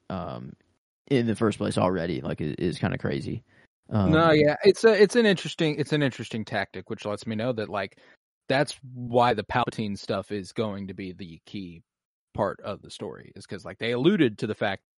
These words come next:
Speaker 2: that Palpatine and that story was the point of the season in the trailer, but they don't
Speaker 1: Mm-hmm.
Speaker 2: give us anything. So I think that is the part that's gonna fucking
Speaker 1: Okay.
Speaker 2: knock our socks off. What I do wanna ask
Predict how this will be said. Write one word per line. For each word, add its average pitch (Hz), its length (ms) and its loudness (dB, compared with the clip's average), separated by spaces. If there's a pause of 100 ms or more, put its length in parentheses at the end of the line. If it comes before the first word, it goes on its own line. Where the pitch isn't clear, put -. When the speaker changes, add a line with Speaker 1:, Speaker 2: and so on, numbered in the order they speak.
(340)
Speaker 2:
that 98 140 -6
Palpatine 104 300 -6
and 95 220 -8
that 110 300 -4
story 101 560 -4 (840)
was 107 560 0 (120)
the 107 180 -4
point 113 380 -4
of 95 240 -4
the - 60 -20
season 104 500 -2
in 104 160 -6
the 95 80 -8
trailer, 95 420 -2
but 90 160 -10
they 123 100 0
don't 139 140 0
Speaker 1:
Mm-hmm. 104 60 -8
Speaker 2:
give 104 140 -6
us 90 60 -8 (320)
anything. - 280 -20
So 123 140 -2
I 127 120 4
think 143 240 2
that 135 240 2 (100)
is 127 600 0 (400)
the 127 100 0
part 120 240 0
that's 110 160 -10
gonna 92 260 -6 (100)
fucking 98 320 -4
Speaker 1:
Okay. 117 140 -6
Speaker 2:
knock 104 220 0
our 92 60 -10
socks - 320 -4
off. - 160 -8 (420)
What 139 140 6
I 127 80 4
do 185 160 2
wanna 143 180 6
ask 78 400 -10